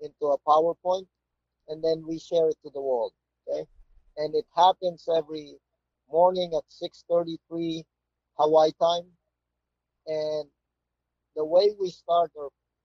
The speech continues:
presentation and our worship with the Lord is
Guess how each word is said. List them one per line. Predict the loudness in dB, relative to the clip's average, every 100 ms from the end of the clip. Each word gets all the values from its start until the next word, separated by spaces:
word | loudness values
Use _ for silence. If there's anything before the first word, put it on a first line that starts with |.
| _ _ _
presentation | -4 -2 -4 -12 -8 -8 -8 -16 -14
and | -12 -8
our | -6
worship | 0 0 -2 -6 -6 -6 _ _ _ -16
with | -8
the | -6
Lord | -2 0 0 -4 _ _
is | -8 -8 -12